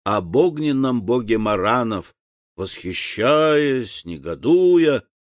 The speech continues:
пересыпая речь морскими проклятиями. «А где же у тебя серебряный обруч лисьего короля?» — спросил он племянницу,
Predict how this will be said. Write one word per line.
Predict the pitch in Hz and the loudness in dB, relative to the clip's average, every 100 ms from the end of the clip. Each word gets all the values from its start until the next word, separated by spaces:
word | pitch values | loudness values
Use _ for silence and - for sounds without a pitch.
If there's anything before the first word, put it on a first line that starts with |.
| _ _ _ | _ _ _
пересыпая | 135 131 - 123 139 135 120 | 2 2 0 -2 2 2 2
речь | 123 127 - | 2 -2 -4
морскими | 101 101 - - 113 104 | -6 -6 -8 -8 -6 -6
проклятиями. | - 90 - 82 95 - 78 73 - - _ _ _ _ _ _ _ _ _ | -6 -10 -8 -6 -6 -6 -10 -10 -14 -20 _ _ _ _ _ _ _ _ _
«А | - 110 | -4 -4
где | 131 139 | 0 0
же | 147 143 | 2 0
у | |
тебя | 131 131 135 135 | 0 0 2 2
серебряный | - 123 135 117 117 113 101 | 2 2 2 2 0 0 0
обруч | 120 156 143 135 - | 2 2 2 -2 -4
лисьего | 85 113 135 123 113 101 | -4 -4 -2 -2 0 -2
короля?» — | - 85 76 73 92 143 - _ _ _ _ | -4 -8 -8 -8 -4 -4 -6 _ _ _ _
спросил | _ - 127 135 147 139 | _ -4 -2 -2 0 0
он | 131 | 0
племянницу, | 135 135 135 135 131 131 131 - 139 - | -2 0 0 0 0 -2 -4 -4 -4 -4